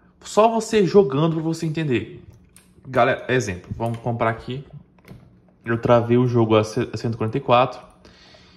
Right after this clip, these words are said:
E a fluidez que você sente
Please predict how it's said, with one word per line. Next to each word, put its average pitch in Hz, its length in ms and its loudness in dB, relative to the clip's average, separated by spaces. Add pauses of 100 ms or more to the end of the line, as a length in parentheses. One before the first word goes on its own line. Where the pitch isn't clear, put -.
(560)
E - 300 -18 (480)
a 143 80 -6
fluidez 135 760 2
que - 60 -14
você 107 220 -6
sente 104 420 -6